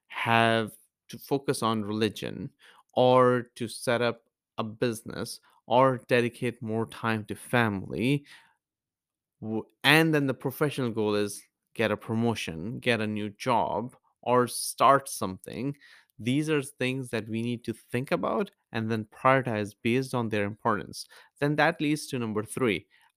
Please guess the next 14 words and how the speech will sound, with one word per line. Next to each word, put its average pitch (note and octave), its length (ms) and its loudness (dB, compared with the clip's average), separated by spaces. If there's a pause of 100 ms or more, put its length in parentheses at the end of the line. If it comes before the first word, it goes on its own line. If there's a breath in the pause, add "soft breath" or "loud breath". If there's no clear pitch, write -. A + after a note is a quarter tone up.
assess - 880 0
your C3 100 0
current C#3+ 380 -2
schedule. - 580 -4 (960 loud breath)
Take G3 240 4
a G3 80 4
look E3+ 360 4
at C#3+ 320 0 (200)
how D3+ 800 4 (200)
our D3+ 360 6
current C#3 420 -4
spending G#2+ 720 -4
of - 260 -14
time - 540 -4